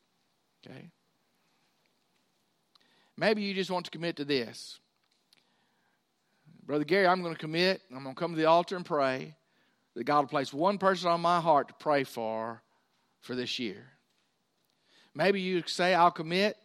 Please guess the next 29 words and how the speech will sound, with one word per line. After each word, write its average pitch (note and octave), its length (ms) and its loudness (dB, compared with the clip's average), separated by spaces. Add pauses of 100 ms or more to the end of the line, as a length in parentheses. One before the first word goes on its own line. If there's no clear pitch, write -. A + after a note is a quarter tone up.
(160)
to F#3 80 -10
be F3 100 8
a F3+ 60 6
witness. C#3+ 480 0
If, B2+ 240 -10
if C3 260 -8
somebody F3 340 2
will G#3 60 2
teach G#3+ 320 -4
me G#3+ 140 -2
how, D3 420 0 (180)
I'll C#3+ 200 2
be D#3 120 2
a D#3 60 2
witness." - 720 -6 (1000)
Maybe G#3+ 300 2
you're F#3 160 0
here G#3 420 0
and D#3+ 140 -4
you've D3+ 140 -6
never D#3+ 260 -2
publicly G#3+ 500 2
accepted F3+ 560 -2
Christ D#3 460 0
as C3 120 -10
your C3+ 100 -8
Lord C#3 180 -4
and C3+ 100 -12
Savior. C#3+ 520 -6